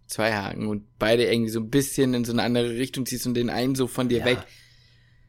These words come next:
Speaker 2: Ich hab aber auch geschwitzt, ne?
Speaker 1: Ich tatsächlich nicht so zum Glück.
Speaker 2: Echt? Boah, ich hab gesuppt wie Sau.
Speaker 1: Ja, aber du suppst ja auch immer wie Sau.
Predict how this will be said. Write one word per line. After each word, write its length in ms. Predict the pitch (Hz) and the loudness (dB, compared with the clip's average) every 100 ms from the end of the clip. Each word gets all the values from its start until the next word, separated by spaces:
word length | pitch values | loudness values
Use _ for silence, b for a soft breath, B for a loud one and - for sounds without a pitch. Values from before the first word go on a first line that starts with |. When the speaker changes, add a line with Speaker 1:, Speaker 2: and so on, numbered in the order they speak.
| _ b b b b b - - | _ b b b b b -10 0
Speaker 2:
Ich 340 | 147 135 - | 2 2 0
hab 160 | 139 - | -4 -4
aber 360 | 117 107 95 - | -4 -4 -6 -6
auch 240 | 87 - | -10 -10
geschwitzt, 1160 | - - - - 190 95 107 196 - - - 202 | -12 -10 -8 -8 -10 -14 0 0 2 -4 -4 -6
ne? 200 | 135 - _ - | -8 -8 _ -16
Speaker 1:
Ich 180 | 123 | -12
tatsächlich 540 | - 113 117 113 120 110 | -8 -6 -6 -6 -6 -6
nicht 220 | 131 - | -8 -8
so 100 | 101 | -8
zum 240 | - 92 | -8 -8
Glück. 320 | 90 95 101 - | -8 -10 -10 -10
Speaker 2:
Echt? 180 | - - | -12 -16
Boah, 100 | - | -20
ich 80 | - | -20
hab 120 | _ | _
gesuppt 500 | 82 82 - - - | -14 -10 -10 -10 -12
wie 60 | 120 | -8
Sau. 180 | 123 110 | -4 2
Speaker 1:
Ja, 80 | |
aber 140 | 113 123 | 4 4
du 120 | 127 | 2
suppst 280 | 123 139 - | 0 -2 -2
ja 80 | 127 | -4
auch 140 | - | -4
immer 260 | 139 120 98 | -4 -4 -4
wie 140 | 95 | -6
Sau. 280 | 92 92 | -8 -12